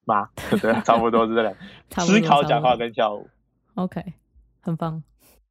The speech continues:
Speaker 1: 大概是这样，算是，如果你说跨领域的话，我个人认为没有。
Speaker 2: 嗯哼。
Speaker 1: 因为我，我觉得我在做同一件事，只是你们看到的表现形式略有不同。
Speaker 2: 嗯，嗯，嗯。
Speaker 1: 但是本质上都在做同一件事，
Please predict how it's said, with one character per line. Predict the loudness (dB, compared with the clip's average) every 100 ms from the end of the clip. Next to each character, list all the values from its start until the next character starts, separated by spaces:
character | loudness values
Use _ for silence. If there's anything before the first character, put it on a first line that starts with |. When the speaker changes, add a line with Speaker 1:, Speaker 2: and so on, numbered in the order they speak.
| _
Speaker 1:
大 | -2 2
概 | 0
是 | 0
这 | -2
样， | -2 0
算 | -2
是， | -2 -2 0 -2 -6
如 | -4 0
果 | 0
你 | 0
说 | 0 0
跨 | 4 4
领 | 2 -4
域 | -2
的 | 0
话， | 2 2 0 -2 -8 _ _ _
我 | -4 2
个 | 4
人 | 4 4
认 | 2 -4
为 | -6
没 | -12 -16
有。 | -16 -18 _ _ _
Speaker 2:
嗯 | -4 -2
哼。 | -2 -4 -8 _
Speaker 1:
因 | -2 0
为 | 0 -2
我， | -4
我 |
觉 | 0
得 | 0
我 | 0
在 | 0
做 | -2
同 | -6 -6 -4
一 |
件 | -6 -6
事， | -12 -8
只 | -6
是 | -2 0 2 0
你 | -2 -4
们 | 2
看 | 2
到 | 4 4
的 | 6 6 4 -2 _ _ 0
表 | 2
现 | 2 -2
形 | -4 -4
式 | 0 0 -2 -6
略 | -2 0
有 | 0
不 | -4 -6
同。 | -6 -8 _ _ _ _ _ -6
Speaker 2:
嗯， | -4
嗯， | -2 -4
嗯。 | 0
Speaker 1:
但 | 2
是 | 2
本 | 0 -2
质 | -2
上 | -4
都 | -2
在 | -4
做 | -4
同 | -6 -10
一 |
件 | -14 -16
事， | -20